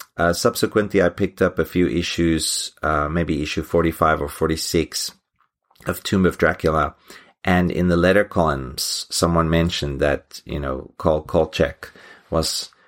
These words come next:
obviously Paul Butterworth. And, um, that's when I finally caught on and,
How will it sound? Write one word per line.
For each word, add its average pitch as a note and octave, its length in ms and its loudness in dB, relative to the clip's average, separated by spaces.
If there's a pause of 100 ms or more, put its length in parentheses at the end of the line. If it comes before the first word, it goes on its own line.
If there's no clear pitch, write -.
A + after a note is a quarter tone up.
(140)
obviously D#2+ 460 -2
Paul D#2+ 240 0
Butterworth. E2 760 0 (640)
And, E2+ 580 0
um, E2 600 2
that's G2+ 360 -2
when F2+ 160 2
I E2+ 160 2
finally E2+ 440 -2
caught E2+ 280 0
on E2 320 2
and, D2 480 -8